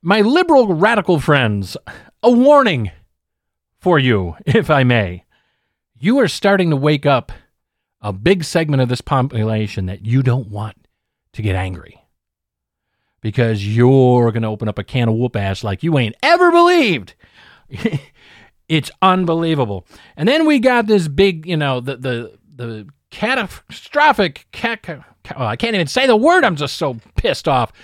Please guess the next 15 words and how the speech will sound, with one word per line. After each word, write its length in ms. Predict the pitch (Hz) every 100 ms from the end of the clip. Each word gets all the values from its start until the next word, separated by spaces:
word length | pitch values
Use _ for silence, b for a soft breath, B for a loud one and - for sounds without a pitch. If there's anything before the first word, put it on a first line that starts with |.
| B B B
We 140 | - 180
got 160 | 226
this 220 | 226 185 151
big 240 | 180 254
old 200 | 247 214
cauldron 540 | - - 214 208 180
of 80 | 160
lies 500 | 135 170 185 151 139
around 320 | 139 139 139
covid 640 | - - 190 185 113 110 143 b b b
that's 200 | - 127
going 300 | - 135 123
around, 460 | 117 113 104 101 110
you 100 | 123
know. 380 | 123 113 117